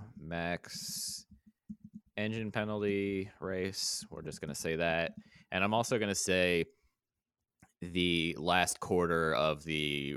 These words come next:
Russian Grand Prix, you know, the, the rain coming, do we pit, do we not pit? Lando kinda going off and everybody going, "Oh my God," you know, that was, I think, a very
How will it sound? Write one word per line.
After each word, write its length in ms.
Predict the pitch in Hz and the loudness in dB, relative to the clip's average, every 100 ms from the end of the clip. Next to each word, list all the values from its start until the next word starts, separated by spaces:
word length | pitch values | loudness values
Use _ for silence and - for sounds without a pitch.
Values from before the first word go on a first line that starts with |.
| 90 | -4
Russian 300 | 80 - 80 | -2 -2 -4
Grand 260 | 76 71 | -4 -4
Prix, 460 | - 87 80 76 69 | -2 0 0 -2 -4
you 140 | 73 67 | -8 -10
know, 60 | - | -6
the, 220 | 60 50 - | -6 -6 -8
the 100 | 67 | -6
rain 320 | 73 98 101 | 0 2 2
coming, 340 | 95 101 92 85 | 2 0 0 0
do 80 | 80 | -2
we 100 | 76 | 0
pit, 220 | 107 92 | 2 2
do 80 | 82 | 0
we 80 | 82 | 0
not 260 | 90 - | 0 -2
pit? 360 | - 85 85 - _ - - _ _ - | 0 2 2 -2 _ -20 -20 _ _ -6
Lando 560 | 85 95 95 92 90 90 | 2 4 6 4 4 2
kinda 260 | 101 87 | 0 0
going 300 | 85 87 82 | 2 2 2
off 220 | 87 85 - | 4 2 2
and 80 | 80 | 0
everybody 400 | 78 78 78 76 | 0 0 -2 -2
going, 220 | 76 80 | -4 -2
"Oh 120 | 90 | -2
my 140 | 87 | -2
God," 420 | 82 95 92 90 87 | -2 2 4 4 2
you 100 | 82 | 0
know, 60 | |
that 200 | 92 104 | 4 2
was, 460 | 92 98 - - - _ _ _ _ _ _ _ _ _ _ _ - | 2 -2 -2 -4 -8 _ _ _ _ _ _ _ _ _ _ _ -2
I 140 | 82 | 0
think, 440 | 78 104 90 82 - - - _ _ _ _ _ _ - | 0 0 0 0 -8 -20 -20 _ _ _ _ _ _ -4
a 100 | 82 | -2
very 540 | 92 90 87 85 80 | 2 4 4 2 0